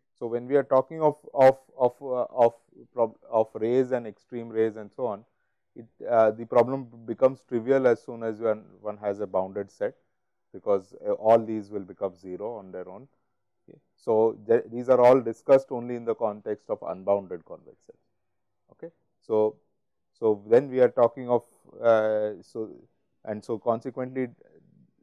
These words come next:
vec-, uh, zero is really not considered a ray unless, you know, it is for pathological reasons.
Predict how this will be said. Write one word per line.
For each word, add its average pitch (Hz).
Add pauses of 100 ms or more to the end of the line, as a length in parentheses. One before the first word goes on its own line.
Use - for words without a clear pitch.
(220)
vec-, 107 (280)
uh, 98 (240)
zero 139
is 110
really 120
not 110
considered 107
a 98
ray 101
unless, 104 (640)
you 101
know, 101
it 92
is 92
for 101
pathological 92
reasons. 87